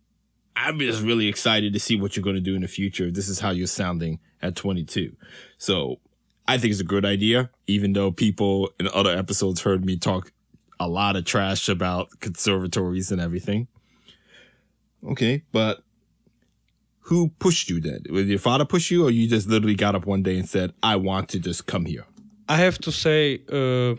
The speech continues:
Speaker 2: that my father pushed me into this because he, he just wants, I, I have the best father what I could, uh, have actually in my life, because he pushed me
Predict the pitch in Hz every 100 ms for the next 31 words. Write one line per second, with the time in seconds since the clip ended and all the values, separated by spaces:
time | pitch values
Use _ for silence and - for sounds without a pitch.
0 | - _ _ 131 123 127 127 139 131 127
1 | 135 - 123 113 107 110 113 - - 110
2 | 117 - - 127 120 - - 127 127 123
3 | - 135 135 - - - _ - _ -
4 | 131 156 160 160 147 147 139 165 - 156
5 | 139 131 127 135 131 135 127 131 117 110
6 | 127 131 120 - 123 120 117 117 120 117
7 | - 120 117 113 120 117 _ 147 139 -
8 | 135